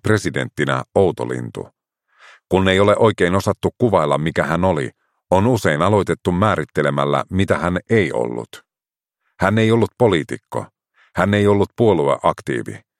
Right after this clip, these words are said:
Hän ei ollut oikein minkään sortin sosialisti. Hän ei ollut idänpolitiikan konkari eikä sisäpolitiikan sisäistäjä. Hänen elämäntyönsä kruunu ei ollut tasavallan presidentin toimi, sillä hän oli kansainvälisesti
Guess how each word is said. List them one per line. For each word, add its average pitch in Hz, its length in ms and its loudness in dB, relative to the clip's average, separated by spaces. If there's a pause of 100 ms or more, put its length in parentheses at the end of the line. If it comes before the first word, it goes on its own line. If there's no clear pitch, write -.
(440)
Hän 104 180 2
ei 107 140 4
ollut 104 220 2
oikein 104 340 2
minkään 101 440 -2
sortin 82 400 -2
sosialisti. 64 800 -4 (540)
Hän 92 160 0
ei 92 160 2
ollut 98 240 2
idänpolitiikan 80 880 -2
konkari 87 500 0
eikä 87 260 0
sisäpolitiikan 76 920 -4
sisäistäjä. 58 720 -8 (920)
Hänen 92 260 2
elämäntyönsä 98 680 0 (120)
kruunu 98 400 0
ei 110 200 2
ollut 80 240 -2
tasavallan 64 560 -2
presidentin 73 640 -4
toimi, 71 400 -2 (560)
sillä 85 300 2
hän 98 160 0
oli 104 220 2
kansainvälisesti 73 920 -2